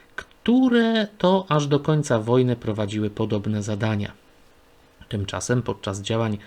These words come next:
w trakcie ofensywy TET załogi dziewięćset dziewiętnastego pułku wykonały dwieście pięćdziesiąt siedem lotów ze wsparciem dla oddziałów Wietkongu, podczas których zrzucono trzy tysiące sto piętnaście zasobników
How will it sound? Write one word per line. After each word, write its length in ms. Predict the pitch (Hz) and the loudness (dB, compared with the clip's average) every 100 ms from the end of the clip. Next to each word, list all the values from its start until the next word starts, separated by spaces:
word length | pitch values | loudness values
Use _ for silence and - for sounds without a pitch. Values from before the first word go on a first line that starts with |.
| - - _ | -18 -20 _
w 100 | - | -6
trakcie 380 | 110 110 - | -4 -4 -2
ofensywy 520 | 110 - 107 - 104 101 | -2 -2 -4 -2 -4 -4
TET 300 | - 123 - - - - - | -4 -4 -6 -20 -20 -20 -8
załogi 480 | 113 127 180 170 127 | -2 0 0 -2 -2
dziewięćset 500 | - 170 170 156 135 | 0 0 2 0 0
dziewiętnastego 720 | 123 123 - 113 - 110 104 | -2 -2 -2 -4 -4 -6 -6
pułku 460 | - 123 135 - 151 - - _ | -2 0 0 -2 -6 -10 -20 _
wykonały 580 | 120 131 131 135 139 139 | -2 -2 0 0 2 2
dwieście 480 | 110 98 143 165 151 | 0 -2 -2 -2 -6
pięćdziesiąt 540 | - 131 123 131 123 | -2 0 0 -2 -4
siedem 320 | - 131 127 113 | -4 -2 -2 0
lotów 360 | 117 117 113 - - | -2 -4 -8 -12 -8
ze 200 | 113 131 | -2 -2
wsparciem 600 | - - 117 117 - 113 | -2 -2 -2 -2 -2 -2
dla 140 | 104 | -2
oddziałów 480 | 104 104 110 104 101 | -2 -2 -2 -2 -4
Wietkongu, 560 | 104 - 113 117 123 175 - _ _ | -8 -6 -2 -2 -2 -6 -12 _ _
podczas 420 | 131 123 - 113 | -6 -4 -4 -4
których 340 | - - 135 120 | -4 -2 0 0
zrzucono 520 | 110 107 123 117 110 - - - - | -4 -6 -2 -2 -2 -8 -20 -18 -10
trzy 220 | - 180 | -6 -4
tysiące 540 | - 143 143 139 139 | -2 -2 0 0 -2
sto 260 | 127 - 147 | -4 -2 -2
piętnaście 580 | 135 120 120 117 - 113 | -2 -4 -2 -4 -4 -6
zasobników 840 | 107 98 - 107 110 123 135 120 | -6 -8 -8 -8 -4 -4 -4 -6